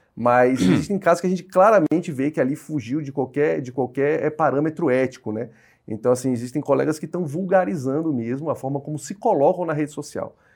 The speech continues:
Speaker 1: Então, é um, é, é, é um, é um problema, é um problema pra, muito mais do conselho, mas, a meu ver, a gente precisa realmente regulamentar isso de uma forma eh, segura e começar realmente a buscar e, eventualmente, infelizmente, ter que punir profissionais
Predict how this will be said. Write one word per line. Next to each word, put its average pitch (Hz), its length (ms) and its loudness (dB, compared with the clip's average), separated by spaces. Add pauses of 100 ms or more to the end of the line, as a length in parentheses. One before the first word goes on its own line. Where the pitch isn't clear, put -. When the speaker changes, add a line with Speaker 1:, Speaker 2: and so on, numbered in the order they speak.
(200)
Speaker 1:
Então, 120 580 -2
é 113 80 2
um, 127 140 0
é, 107 100 0
é, 104 380 0
é 113 80 2
um, 123 140 0
é 120 60 4
um 143 100 2
problema, 139 480 4
é - 20 2
um - 20 0
problema 127 300 0
pra, 131 160 2 (160)
muito 147 400 0
mais 135 220 6
do 123 80 -2
conselho, 123 600 2
mas, 123 360 4
a 127 100 6
meu 139 160 2
ver, 123 200 0
a 135 60 2
gente 143 200 -6
precisa 151 560 -4 (340)
realmente 139 420 0
regulamentar 139 760 2
isso 120 200 -6
de 127 80 -10
uma 120 60 -2
forma 117 540 -2 (400)
eh, 104 520 2
segura 143 580 0
e 254 160 -2
começar - 480 0
realmente 214 380 0
a 240 80 2
buscar 190 760 4
e, 151 400 -4
eventualmente, 170 800 2
infelizmente, 175 400 -4
ter 202 100 -6
que 196 80 -14
punir 175 280 -6
profissionais 147 640 -4